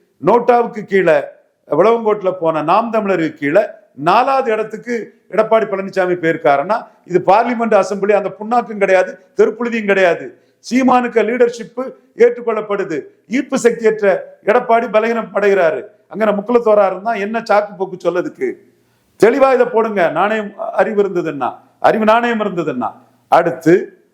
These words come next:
அதிமுக முத முத ஆட்சிக்கு வந்த இடம், அஹ், புதுச்சேரி.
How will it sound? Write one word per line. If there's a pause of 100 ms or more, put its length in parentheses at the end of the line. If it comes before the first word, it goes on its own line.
(120)
அதிமுக
முத
முத
ஆட்சிக்கு
வந்த
இடம், (640)
அஹ், (220)
புதுச்சேரி.